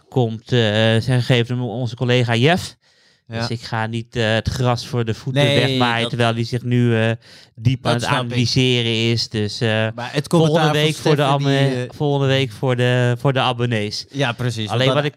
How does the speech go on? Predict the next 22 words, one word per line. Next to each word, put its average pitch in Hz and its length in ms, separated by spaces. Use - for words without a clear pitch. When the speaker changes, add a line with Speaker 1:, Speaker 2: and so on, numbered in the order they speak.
Speaker 1:
ik - 280
nog 143 140
Speaker 2:
Ja. 139 60
Speaker 1:
wel 139 160
kwijt 147 500
wil, 120 200
wat 117 120
ik 127 80
op 127 120
zich 139 140
ook 127 140
wel 127 140
weer 120 120
heel 123 220
erg 117 320
opvallend 135 560
vind, 104 220
want 113 120
er 127 80
is 135 120
natuurlijk 123 380
mogelijk 120 680